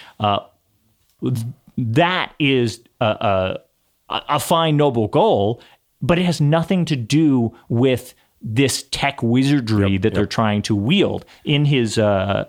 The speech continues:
Speaker 1: interview with Vice, the founder of this website, uh, I mean, this, uh, company, um, called Rival, s-, uh, claimed, uh, that, uh,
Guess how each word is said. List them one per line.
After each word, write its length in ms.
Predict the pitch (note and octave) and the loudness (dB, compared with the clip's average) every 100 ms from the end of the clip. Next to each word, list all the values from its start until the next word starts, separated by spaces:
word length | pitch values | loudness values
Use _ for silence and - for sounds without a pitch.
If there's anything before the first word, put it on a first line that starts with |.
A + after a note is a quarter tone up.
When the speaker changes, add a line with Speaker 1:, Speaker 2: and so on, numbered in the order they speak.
| - | -2
Speaker 1:
interview 560 | E3 D3 G#2 G2 F#2 A2 - - | 0 2 0 0 0 -2 -10 -6
with 220 | A2+ G2+ | -2 -2
Vice, 440 | F2+ A#2 F#2+ F2+ - | 0 0 0 -2 -6
the 100 | G#2 | -6
founder 520 | - G#2+ A2 G2 F#2 | -2 0 0 0 -2
of 120 | G2 | -2
this 180 | G2 - | -4 -2
website, 520 | G2 F2+ G2+ F#2+ - | -4 -2 -4 -4 -4
uh, 200 | G#2 F#2 | -4 -2
I 40 | G2+ | -2
mean, 160 | F#2 | -2
this, 260 | F2+ F#2+ - | -2 -4 -6
uh, 140 | G#2 G#2 | -6 -2
company, 400 | B2 G#2+ E2 A2+ - - - | 0 0 0 -4 -6 -20 -8
um, 360 | - F2+ F#2 F#2 _ - | -4 0 0 -2 _ -4
called 180 | F#2+ G#2 | -2 0
Rival, 340 | G2 F2+ F#2+ _ _ _ _ _ _ - - | 0 0 -2 _ _ _ _ _ _ -20 -10
s-, 140 | - - A#2+ | -10 -6 -6
uh, 60 | A#2 | -4
claimed, 540 | - C#3 C#3 A2 G#2 - - - | 0 2 2 2 0 -4 -10 -2
uh, 300 | G2 F#2+ - | 0 0 -2
that, 400 | A2 G#2+ G#2 G2 - | -2 0 0 0 -2
uh, 280 | G#2 F#2+ | -2 0